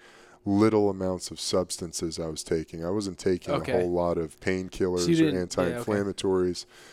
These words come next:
Speaker 1: You know, when I got to the N F L and I start, like, talking to these veterans and getting to understand the game, and you see the landscape and how it changes, you know, it was incre-, I mean, every single guy on an N F L roster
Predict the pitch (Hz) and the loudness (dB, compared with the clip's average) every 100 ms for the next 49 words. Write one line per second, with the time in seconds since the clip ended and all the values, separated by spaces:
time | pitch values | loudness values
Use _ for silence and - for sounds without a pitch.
0 | - - - - _ 104 98 98 101 98 | -20 -20 -20 -20 _ 0 2 2 4 6
1 | 104 - 104 95 90 85 117 147 113 90 | 4 4 -6 -4 -6 -4 -4 -2 -4 -4
2 | 90 - 98 92 87 - 98 95 98 92 | -8 -4 -4 -2 -8 -4 -4 -4 -8 -10
3 | 87 82 85 90 92 92 92 92 87 85 | -8 -8 0 2 2 -2 -6 -6 -8 -2
4 | 95 95 95 90 92 92 90 - 98 92 | -2 -2 -4 -4 -4 -6 -8 -4 -4 -4
5 | 87 - 92 92 92 85 85 - 104 92 | -6 -6 -6 -6 -6 -10 -10 -8 -4 -4
6 | 82 92 95 95 - 98 92 - 90 92 | -2 0 0 -2 -2 2 0 -2 -8 -6
7 | 95 95 - 101 101 98 98 98 - - | -6 -6 -4 -4 -4 -4 -2 -2 -4 -12
8 | - - - - - - - _ _ _ | -20 -20 -20 -20 -20 -20 -20 _ _ _
9 | _ _ - _ _ _ _ _ _ 110 | _ _ -10 _ _ _ _ _ _ -4
10 | 95 95 135 165 110 101 92 90 85 - | -2 0 -2 -2 -2 -2 -4 -6 -8 -10
11 | - - _ _ _ _ _ _ _ 98 | -10 -16 _ _ _ _ _ _ _ -20
12 | 90 - 123 120 110 107 107 - 131 127 | -18 -6 -2 0 -2 -6 -4 -2 0 0
13 | 110 120 110 101 87 95 98 98 90 87 | -2 -4 -4 -4 2 4 4 2 -2 -8
14 | - 95 95 - 95 90 87 90 - 117 | -6 -6 -6 -2 -2 0 -2 -2 -2 -2
15 | 110 | -4